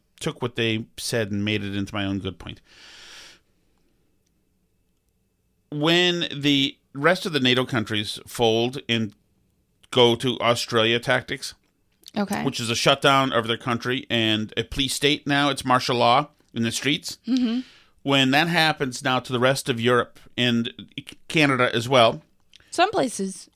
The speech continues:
Speaker 1: When it happens, Alice, um,
Speaker 2: Mm-hmm.
Speaker 1: and the coronavirus, the pandemic continues in one variant or another,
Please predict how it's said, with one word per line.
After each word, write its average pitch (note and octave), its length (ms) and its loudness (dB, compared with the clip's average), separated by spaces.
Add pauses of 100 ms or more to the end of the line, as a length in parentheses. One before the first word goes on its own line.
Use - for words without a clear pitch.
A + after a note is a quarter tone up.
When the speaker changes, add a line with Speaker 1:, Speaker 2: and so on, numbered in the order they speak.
(140)
Speaker 1:
When D#3 180 4
it D3 80 2
happens, D3+ 420 2
Alice, A#2 320 0 (160)
um, C3+ 80 4 (240)
Speaker 2:
Mm-hmm. B2+ 60 -6 (120)
Speaker 1:
and B2 500 0 (180)
the B2+ 240 -6 (160)
coronavirus, D3 680 2
the C3 60 -10
pandemic C3+ 480 -2
continues B2+ 600 -2
in A#2 160 0
one B2 180 2
variant B2 380 0
or A#2 180 2
another, A#2+ 380 2